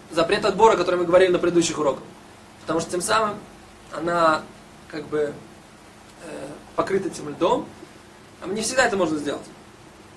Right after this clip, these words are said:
Если она вся покрыта льдом, если она частично есть на ней, то это, в общем, это непросто, да?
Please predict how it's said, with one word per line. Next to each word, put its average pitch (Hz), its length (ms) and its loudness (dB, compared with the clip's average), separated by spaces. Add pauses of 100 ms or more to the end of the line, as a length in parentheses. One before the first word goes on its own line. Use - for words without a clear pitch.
(380)
Если 175 140 -2
она 170 120 2
вся 220 220 2
покрыта 190 260 -2
льдом, 147 220 -6
если 143 180 -8
она 139 140 -6 (160)
частично 220 400 -8
есть 185 240 -2
на 180 40 -4
ней, 160 160 -6
то 160 120 -8
это, 151 380 -8
в 180 100 -14
общем, 247 180 -8
это 247 220 -4 (500)
непросто, 208 480 2
да? 175 220 -2